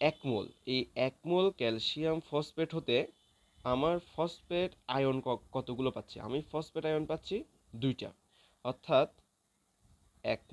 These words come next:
মোল ক্যালসিয়াম ফসফেট হতে পিও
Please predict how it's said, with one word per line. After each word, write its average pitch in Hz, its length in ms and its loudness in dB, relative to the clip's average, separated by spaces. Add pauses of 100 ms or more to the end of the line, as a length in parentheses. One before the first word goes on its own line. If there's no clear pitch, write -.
মোল 104 240 -2 (2000)
ক্যালসিয়াম 110 720 -4 (1800)
ফসফেট 123 580 -6 (100)
হতে 113 300 -6 (2000)
পিও 117 260 0